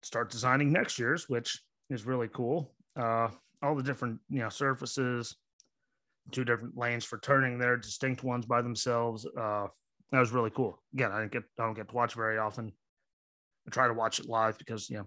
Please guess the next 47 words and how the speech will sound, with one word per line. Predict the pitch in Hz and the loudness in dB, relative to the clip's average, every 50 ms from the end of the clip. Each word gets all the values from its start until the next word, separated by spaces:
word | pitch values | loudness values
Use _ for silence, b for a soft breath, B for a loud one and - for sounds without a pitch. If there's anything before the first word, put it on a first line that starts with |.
| - - | -8 -6
Peacock, | 120 120 104 - 104 98 98 - | -6 -6 -4 -4 -4 -4 -4 -6
and | - - 107 | -8 -8 -8
when | 104 101 | -8 -8
that's | 101 98 - | -8 -8 -8
Peacock, | - 113 110 101 - 104 98 98 - - | -8 -8 -6 -6 -6 -6 -6 -6 -8 -10
like, | 101 92 - | -10 -8 -8
it | 104 | -8
either | 104 98 104 98 | -8 -8 -8 -8
works | 101 104 - - - | -10 -10 -10 -10 -10
really | 104 101 98 | -8 -8 -8
good | 87 107 104 95 | -8 -8 -8 -8
or | 92 92 | -10 -12
it | 90 | -14
just | - 95 82 - | -14 -14 -14 -14
works | 95 87 85 _ _ | -16 -16 -16 _ _
really, | - 90 87 87 80 78 | -18 -16 -16 -16 -16 -18
really | 90 85 82 82 80 - | -18 -18 -18 -20 -20 -18
bad. | 92 82 82 80 78 - _ _ _ _ _ _ _ _ _ _ _ - | -18 -18 -18 -20 -20 -20 _ _ _ _ _ _ _ _ _ _ _ -16
And, | - 117 104 98 92 87 82 73 _ _ _ _ _ _ - | -12 -10 -10 -10 -10 -12 -16 -20 _ _ _ _ _ _ -12
you | 147 117 | -12 -12
know, | 95 90 | -12 -12
it | 87 | -14
took | - 120 104 104 | -14 -14 -14 -14
me | 104 | -14
a | 98 | -14
while | 95 98 95 90 | -12 -12 -12 -12
to | 92 | -14
get | 98 95 - | -16 -16 -12
through | - 120 110 92 | -10 -10 -10 -10
it | 80 | -12
because | _ - 110 104 101 | _ -14 -12 -12 -12
I | 98 | -12
wanted | 101 101 92 | -14 -14 -14
to | 92 95 | -14 -14
work | 95 92 - _ - | -16 -16 -16 _ -12
really, | 101 101 98 92 | -10 -10 -10 -10
really | 87 98 95 90 85 | -10 -10 -10 -10 -12
bad. | 82 85 95 87 87 87 - _ | -14 -14 -14 -14 -16 -18 -20 _
But | - 98 90 - b b b b b b b b b b b b b _ | -18 -18 -18 -18 b b b b b b b b b b b b b _
great | - 139 185 190 | 2 2 2 4
racing. | 156 139 - 180 - - 110 101 95 - _ _ _ _ _ _ _ _ _ _ _ _ _ _ _ _ _ _ _ _ _ _ _ _ _ _ _ - | 4 4 4 4 2 -4 -8 -10 -12 -16 _ _ _ _ _ _ _ _ _ _ _ _ _ _ _ _ _ _ _ _ _ _ _ _ _ _ _ -6
For | 156 170 | -4 -2
the | 160 | 0
most | 135 139 180 185 - - | 0 0 0 0 -2 -4
part, | 123 110 107 - - _ b b b b b b b b b b - | -4 -4 -4 -6 -10 _ b b b b b b b b b b -6
you | 131 117 | -4 -4
know, | 120 | -4